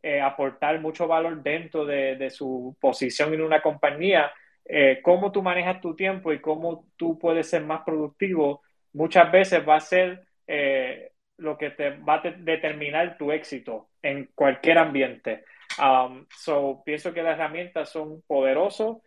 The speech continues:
y por eso quise traer un espacio dedicado a algunas de las herramientas y escuchar lo que quizás algunos de ustedes han,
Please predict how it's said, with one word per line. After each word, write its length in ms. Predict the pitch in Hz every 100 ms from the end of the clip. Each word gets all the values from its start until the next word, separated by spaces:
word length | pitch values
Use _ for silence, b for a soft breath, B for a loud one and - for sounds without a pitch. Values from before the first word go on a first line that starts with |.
| _ -
y 100 | 139
por 180 | 139
eso 420 | 139 - 156 151 147
quise 280 | 160 151 156
traer 440 | 151 151 151 151 _ _ _ _ _ _ _ -
un 120 | 156
espacio 400 | 160 156 170 160
dedicado 600 | 156 139 135 - 185 170 147
a 80 |
algunas 360 | 131 131 196 196
de 120 | 160
las 120 | 147
herramientas 600 | 143 135 135 139 160 160
y 80 | 151
escuchar 680 | 143 - 143 - 214 220 226 b b b
lo 380 | 143 143 - -
que 220 | - 143
quizás 580 | 143 135 160 175 185 _ _
algunos 800 | 147 139 139 180 175 165 - _ _ _ _
de 240 | 151 147
ustedes 500 | 139 - 202 214 -
han, 420 | 156 151 147 139